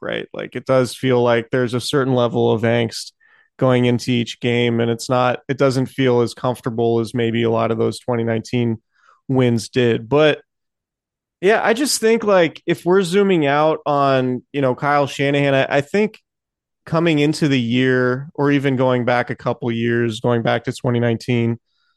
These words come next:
like, you could have a conversation where, like, yeah, Kyle Shanahan's probably a top five coach. But a lot of that was sort of about,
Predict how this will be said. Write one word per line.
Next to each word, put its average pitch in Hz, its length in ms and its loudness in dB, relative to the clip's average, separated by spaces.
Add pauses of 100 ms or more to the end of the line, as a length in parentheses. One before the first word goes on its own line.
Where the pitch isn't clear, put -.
(400)
like, 135 220 -2
you 170 80 0
could 214 160 2
have 190 160 4
a 175 60 2
conversation 151 720 2
where, 127 120 4
like, 120 240 2 (100)
yeah, 196 160 4
Kyle 202 260 4
Shanahan's 170 460 2
probably 139 680 2
a 120 60 0
top 123 300 -2
five 110 280 -4
coach. - 380 -12 (680)
But 156 120 2
a 165 40 0
lot 180 220 4
of 175 140 0
that 160 320 4
was 143 340 0
sort 143 240 4
of 131 260 2 (240)
about, 123 720 2